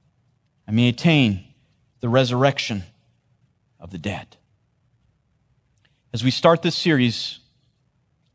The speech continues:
Paul would not want us to focus on Paul. As we start this series, there's a very important truth that each one of us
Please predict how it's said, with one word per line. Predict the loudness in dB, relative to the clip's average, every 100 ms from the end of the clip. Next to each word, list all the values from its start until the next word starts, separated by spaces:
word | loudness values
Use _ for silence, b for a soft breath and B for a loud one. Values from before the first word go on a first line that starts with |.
| _
Paul | 0 4 4
would | 4 4
not | 4 2
want | 2 2
us | 2 -2
to | -8
focus | -2 -2 -2 -4
on | -4
Paul. | -4 -6 -6 -12 _ _ _ _ _ _ _ _ _ _ _ _ _ _ _ -8
As |
we | -4
start | 0 4 2 2
this | -6
series, | -2 0 0 -2
there's | -2 -4
a | 0
very | 2 4
important | 2 2 0 2 0 -4 -18 _ _ _ _ _
truth | -6 2 4 2 -4 -2
that | 0
each | 0 -2
one | 2 2
of | 4
us | 2 0 -8